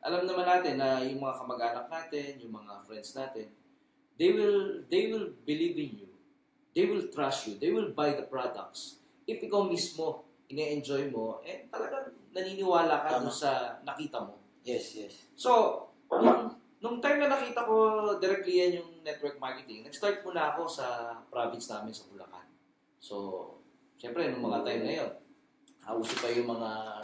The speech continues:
Speaker 1: kumukuha ng mga McDonald's, Jollibee. So, pag sinabi ng upline ko before na hakot ka,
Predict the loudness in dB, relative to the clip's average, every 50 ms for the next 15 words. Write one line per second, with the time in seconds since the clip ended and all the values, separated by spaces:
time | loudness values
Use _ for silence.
0 | -10 -10 -8 -8 -8 -4 -2 0 0 0 0 0 -2 -4 -6 -6 -8 -8 -10 -8
1 | -4 -4 -2 -2 -2 -4 -6 -6 -6 -8 -10 -12 -14 -14 -10 -10 -8 -8 -8 -10
2 | -12 -14 -14 -16 -16 -18 -20 -20 _ _ -20 -20 -20 -20 -20 -20 -20 _ _ _
3 | -2 2 4 6 6 6 4 2 4 6 8 8 8 8 8 6 6 8 8 8
4 | 6 4 2 2 0 0 0 0 0 0 -2 -4 -4 -4 -2 0 0 0 0 0
5 | -4 -4 -2 0 2 2 2 0 -2 -4 -4 -6 -8 -8 -8 -8 -10 -10 -12 -16
6 | -20 _ _ _ _ _ -6 -4 -2 -2 -2 -4 -8 -8 -4 -4 -4 -4 -4 -6
7 | -10 -18